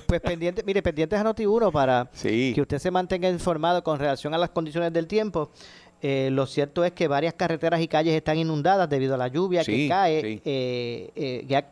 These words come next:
Speaker 1: ¿verdad? que ha estado sobre el área metropolitana desde horas de la mañana y que ha afectado particularmente las áreas de Ocean Park, Santurce,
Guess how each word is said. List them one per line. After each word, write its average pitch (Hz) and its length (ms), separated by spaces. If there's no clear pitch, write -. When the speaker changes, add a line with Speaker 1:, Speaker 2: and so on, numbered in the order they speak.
Speaker 1:
¿verdad? 143 180
que - 80
ha 175 40
estado 165 320
sobre 160 240
el 156 40
área 160 140
metropolitana 156 500
desde 151 200
horas 156 180
de 156 80
la 156 100
mañana 175 320
y 160 40
que - 100
ha - 20
afectado 160 520
particularmente 170 800
las 139 120
áreas 160 340
de 151 260
Ocean 147 320
Park, 208 340
Santurce, 165 720